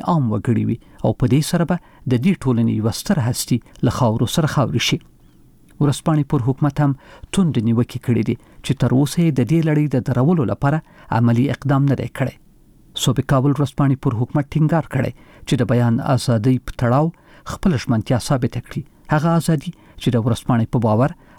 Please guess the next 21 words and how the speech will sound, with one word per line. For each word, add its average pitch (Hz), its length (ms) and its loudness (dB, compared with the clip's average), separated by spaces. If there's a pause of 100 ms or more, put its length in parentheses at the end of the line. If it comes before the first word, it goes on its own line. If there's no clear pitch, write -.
(120)
افغانستان 147 560 0
به 139 140 0
له 123 120 0
هر 156 240 0
ظلم 117 260 2
او 110 60 0 (100)
افراط 120 340 -2
څخه - 200 -4
وژغوري. 120 420 0 (720)
د 139 200 2
مسیر 185 240 0
ورځپاڼې 170 480 0
د 143 160 -2
سرمقالې 135 500 0 (120)
عنوان 131 380 2
دی 175 80 0 (560)
ډېرېدونکې 127 720 2 (100)
ناامنۍ 117 500 2 (360)
او 120 120 2
د 113 180 -2
چارواکو 123 560 0